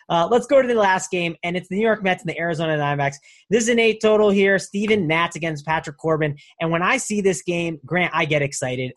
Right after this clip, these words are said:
I'm gonna load up on the Diamondbacks. They're probably my favorite offense on this slate. Steven Matz has had his problems, you know, with the, with the stolen bases. That's one thing that's obviously gonna be great. A guy like Paul Goldschmidt is absolutely crushing the ball.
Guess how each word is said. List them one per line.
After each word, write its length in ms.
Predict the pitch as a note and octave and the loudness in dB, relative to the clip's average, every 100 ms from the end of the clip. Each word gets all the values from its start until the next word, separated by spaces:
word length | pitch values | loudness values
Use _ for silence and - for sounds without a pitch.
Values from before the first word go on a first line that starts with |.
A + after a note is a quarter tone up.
| E3 | 0
I'm 160 | A3 | 2
gonna 140 | G3 C#3 | 2 2
load 200 | C#3 C#3 | 2 2
up 80 | |
on 80 | C#3+ | -2
the 80 | A#2 | -8
Diamondbacks. 600 | G#2 C3 C#3 C3+ C3 - | -4 -4 -2 -2 -4 -2
They're 180 | G#3+ A3 | -2 0
probably 360 | F3 E3+ F3+ D3+ | 0 0 0 0
my 200 | C3+ D3 | -2 -4
favorite 300 | - C#3 C3+ - | -4 -4 -4 -6
offense 460 | B2 B2+ B2+ B2 - | -8 -6 -8 -8 -6
on 220 | D#3 D3+ | -4 -2
this 200 | C#3+ C#3 | -4 -6
slate. 320 | - B2+ C3 _ - - | -8 -8 -8 _ -20 -20
Steven 320 | - A3+ G3 | -6 0 0
Matz 240 | E3+ E3+ | 2 -2
has 80 | D3+ | -4
had 220 | D3+ C#3+ | -2 -2
his 120 | B2 - | -4 -4
problems, 640 | D#3+ E3 E3 E3 E3 C#3+ | 0 0 0 -2 -4 -2
you 80 | D3+ | -2
know, 400 | D3+ D3+ C#3+ - | 0 -2 -2 -6
with 200 | C#3 C#3 | -6 -6
the, 140 | - G#2 - | -8 -12 -12
with 140 | C3+ | -14
the 60 | - | -10
stolen 320 | C#3 A#2+ A2+ | -8 -8 -4
bases. 460 | D#3+ F3+ - E3 - - - | -2 -2 -2 -6 -8 -10 -2
That's 180 | F#3 F3+ | -2 0
one 140 | F3+ | -2
thing 80 | F3+ | -2
that's 140 | E3+ | -2
obviously 280 | E3+ E3 F3 | -2 -2 -4
gonna 60 | E3+ | -6
be 80 | D3+ | -2
great. 240 | D#3 D#3+ | 0 0
A 60 | D3+ | 0
guy 160 | F3+ | -2
like 180 | D3+ C#3+ | -2 -2
Paul 160 | F3 C#3+ | 0 0
Goldschmidt 460 | B2 D3 D#3 D#3 | 0 0 0 -4
is 80 | C#3 | -4
absolutely 340 | C#3 - B2 - | -6 -6 -12 -4
crushing 320 | F3 F3+ F#3 | -4 -2 -2
the 80 | E3+ | 0
ball. 220 | F3 | 0